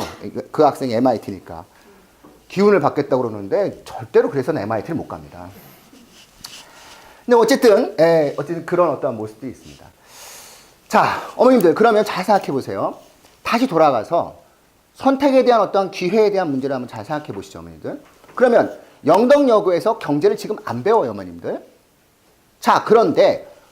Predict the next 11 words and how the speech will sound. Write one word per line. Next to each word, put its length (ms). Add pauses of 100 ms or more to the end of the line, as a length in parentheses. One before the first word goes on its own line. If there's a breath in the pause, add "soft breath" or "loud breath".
그럼 220
그 160
애를 140
어떻게 320
보냈을까요? 720 (400)
정말 800
독하게 520
코드로 360
보낸 280
거예요. 440 (920 soft breath)
학과에 1120